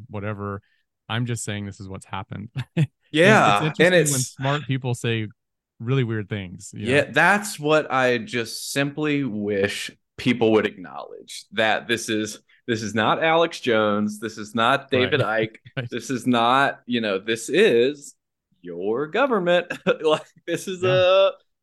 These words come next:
Speaker 2: this is, you know, maybe there's something here.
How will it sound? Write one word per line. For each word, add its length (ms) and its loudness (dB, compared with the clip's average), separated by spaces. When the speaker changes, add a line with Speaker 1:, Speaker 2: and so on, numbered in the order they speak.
Speaker 2:
this 160 -10
is, 400 -10
you 100 -8
know, 380 -2
maybe 640 0
there's 300 -6
something 300 -6
here. 300 -10